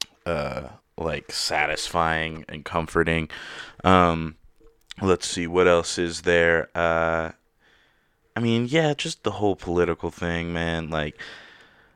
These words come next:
I mean, I hate that the fucking pandemic's a part of the whole political thing. I hate that those are rolled in together, and I definitely feel like once Joe Biden has the power of the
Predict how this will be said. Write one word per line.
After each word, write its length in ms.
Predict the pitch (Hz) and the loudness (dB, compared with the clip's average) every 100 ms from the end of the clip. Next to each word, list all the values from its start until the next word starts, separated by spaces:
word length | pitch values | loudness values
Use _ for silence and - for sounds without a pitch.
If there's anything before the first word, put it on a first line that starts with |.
| _ - | _ -4
I 60 | 107 | 0
mean, 160 | 98 | 2
I 120 | 87 | 0
hate 360 | - - 92 85 | -4 -4 -4 2
that 180 | 85 - | 0 0
the 60 | |
fucking 320 | 76 82 80 78 | -4 -4 -4 -4
pandemic's 640 | 85 80 82 85 78 - | -4 -2 0 0 -2 -6
a 40 | |
part 220 | - 87 | -4 0
of 60 | 85 | 2
the 80 | 87 | 2
whole 160 | 98 | 2
political 480 | 95 117 139 101 - | 2 6 6 6 2
thing. 400 | - 57 50 50 - | -4 -6 -8 -10 -4
I 140 | 85 | 0
hate 240 | 90 92 92 | 6 6 6
that 160 | 85 | 4
those 340 | 85 90 90 85 | 6 6 4 2
are 320 | 82 78 65 - | 0 0 -6 -2
rolled 400 | 92 95 92 92 | 2 4 4 2
in 160 | 92 | 2
together, 520 | 85 85 90 92 90 | 4 6 8 10 8
and 220 | 80 71 - - - - - | 6 0 -12 -20 -20 -14 -6
I 80 | |
definitely 460 | 78 78 80 78 76 | 0 0 0 -2 -4
feel 280 | - 80 76 | 0 2 4
like 340 | 73 71 - | 4 2 0
once 240 | 73 71 - | -4 -4 -2
Joe 240 | 78 71 | 0 2
Biden 420 | 71 73 71 - | 2 2 0 -4
has 280 | - 73 - | -4 -4 -4
the 100 | 69 | -8
power 640 | - - 78 67 58 - - | -8 0 0 0 -4 -6 -2
of 480 | 76 73 71 82 - | 0 2 0 -6 -12
the 440 | - 80 69 64 | -2 0 2 -2